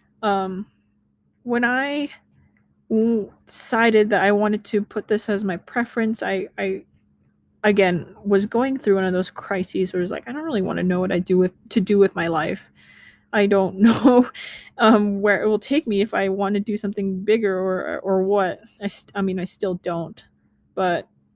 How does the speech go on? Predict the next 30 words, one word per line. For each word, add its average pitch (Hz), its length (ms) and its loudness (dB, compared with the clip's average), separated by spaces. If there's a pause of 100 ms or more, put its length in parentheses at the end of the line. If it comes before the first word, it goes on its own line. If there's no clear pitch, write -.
(360)
I 208 80 0
guess 196 520 -4 (1600)
the 226 140 2
intelligence 240 600 4
community 208 460 2
and 208 100 2
the 196 60 -2
people 214 260 -2
that 196 100 0
I've 190 140 2
talked - 380 -6
to 202 140 -4
seems 220 320 -2
to 269 80 -10
be 240 320 0
a, 175 400 -6
a 208 40 -6
community 214 520 0
where 185 340 -2
I 185 140 -2
feel 269 520 0
like 190 380 0
I 196 200 0
would 196 500 -4 (1000)
really 240 400 4
hone 220 320 4
in 233 140 4
on 208 160 -2
my 196 160 0
s-, - 180 -6